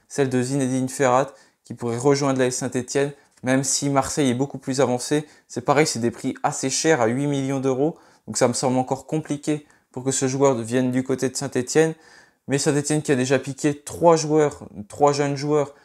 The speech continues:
à Nîmes qui n'avaient pas signé pro et qui ont signé un contrat aspirant à Saint-Étienne. Donc pourquoi pas recruter ce-, cet autre joueur,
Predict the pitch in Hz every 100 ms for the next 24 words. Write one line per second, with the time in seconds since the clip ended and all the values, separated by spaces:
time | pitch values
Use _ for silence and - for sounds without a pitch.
0 | _ - 123 143 160 135 120 120 120 123
1 | 143 - 143 135 - 156 156 - _ -
2 | 120 135 127 127 135 143 127 131 127 135
3 | - - - - 151 151 131 135 - 135
4 | 131 - 156 170 - - - _ _ 120
5 | 143 160 - _ - 156 - 156 165 156
6 | - 147 143 156 - 147 147 - - 156
7 | 156 - 156 151 - 139 139 147 160